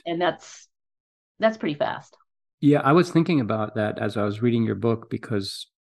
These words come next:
Speaker 2: you know, our, our own age is obsessed with sort of apocalyptic scenarios, and, you know, you hear all these things about how major cities have maybe about three days worth of food in them, and when the supply networks,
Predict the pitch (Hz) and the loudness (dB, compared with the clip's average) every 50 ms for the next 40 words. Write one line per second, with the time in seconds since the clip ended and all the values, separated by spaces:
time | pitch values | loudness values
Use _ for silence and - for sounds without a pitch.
0 | _ _ _ _ - 202 180 156 131 117 104 107 107 104 104 101 104 - - 107 | _ _ _ _ -18 -12 -6 -2 -2 -2 0 0 0 0 0 0 -2 -2 0 2
1 | 110 110 117 117 113 113 110 107 104 104 107 95 - - - - - 98 101 - | 4 4 4 4 4 4 4 2 0 -2 -4 -6 -8 -10 -14 -12 -10 -10 -4 -2
2 | 123 110 101 - - - 117 104 - - - 117 101 98 98 - 110 104 - - | -2 -2 -2 -2 -6 -6 -6 -6 -6 -8 -8 -8 -8 -8 -6 -4 -4 -4 -4 -4
3 | 113 113 110 110 - 113 - - - 110 107 104 107 107 107 104 104 104 101 104 | -6 -6 -6 -6 -8 -12 -10 -8 -8 -6 -2 -2 0 0 0 -2 -2 -4 -4 -6
4 | 104 104 - - - - 107 104 101 101 104 101 - - 117 110 107 104 104 101 | -8 -12 -14 -14 -12 -8 -8 -6 -6 -6 -8 -8 -10 -8 -6 -4 -4 -4 -4 -2
5 | 113 113 110 107 104 104 110 101 - - 120 113 107 107 110 95 104 101 104 - | 0 0 2 2 2 0 -2 -6 -4 -2 -2 -2 -2 -2 -4 -4 -6 -6 -6 -4
6 | 110 104 104 101 101 101 - - _ - - _ - - _ _ _ _ - - | -4 -2 -2 -2 -4 -6 -10 -14 _ -20 -20 _ -20 -20 _ _ _ _ -2 0
7 | 113 110 107 107 113 - - - 127 110 117 110 98 - 107 107 104 101 110 107 | 2 2 4 2 0 -2 0 2 2 4 4 4 2 0 -2 -4 -4 -4 -4 -4
8 | 104 104 101 107 101 98 104 104 107 - - - 127 113 107 101 110 107 107 98 | -2 -2 -2 -2 -2 -4 -6 -8 -10 -10 -4 0 2 2 2 2 2 2 2 2
9 | 104 104 107 101 - 98 - - - 131 123 123 113 110 101 101 98 98 101 101 | 0 -2 -2 -2 -4 -8 -10 -4 2 4 4 4 4 2 2 0 -2 -2 -2 -4
10 | 101 101 101 101 101 107 - 117 110 107 104 101 - - 101 90 - - 110 107 | -4 -4 -4 -4 -6 -6 -4 -4 -2 -2 -2 -2 -4 -6 -10 -8 -4 -2 -2 0
11 | 110 110 104 104 104 101 - - 104 101 98 - - - - - - | 0 0 -2 -4 -4 -6 -6 -4 -6 -6 -6 -8 -12 -18 -18 -18 -16